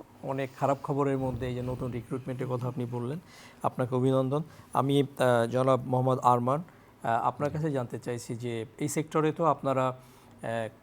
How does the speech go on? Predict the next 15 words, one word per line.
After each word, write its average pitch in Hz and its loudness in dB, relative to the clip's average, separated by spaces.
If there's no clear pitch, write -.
বাংলাদেশ 135 0
যে, 156 2
বাংলাদেশের 147 2
উদ্যোক্তারা, 143 4
আহ, 117 0
তারা 139 4
যে 151 2
বিশ্বের 139 -2
যে 135 -2
কোনো 147 -2
দেশের 135 -2
উদ্যোক্তাদের 139 -2
সঙ্গে 147 -4
টেক্কা 139 -2
দিয়ে 135 0